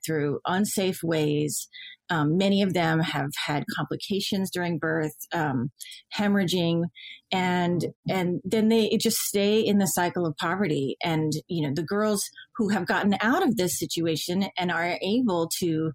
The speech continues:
um, have another opportunity, that, that practice in their family stops with them, and then they don't end up marrying off their daughters early. And so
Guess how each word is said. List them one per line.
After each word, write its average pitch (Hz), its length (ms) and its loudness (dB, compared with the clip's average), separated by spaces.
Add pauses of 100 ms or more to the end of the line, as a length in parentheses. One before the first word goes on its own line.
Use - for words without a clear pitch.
(400)
um, 165 280 2
have 208 280 2
another 196 360 4
opportunity, 170 720 0 (320)
that, 226 260 4 (220)
that 220 260 2
practice 277 460 2
in 202 160 4
their 208 240 4
family 240 380 4
stops - 440 -2
with 202 160 0
them, 147 400 0
and 185 160 4
then 185 160 2
they 196 260 2
don't 220 400 2
end 160 360 0
up 151 180 0
marrying 156 400 2
off 143 260 -4
their 156 180 -2
daughters 143 500 -6
early. 110 400 -8 (480)
And 190 180 0
so 185 400 0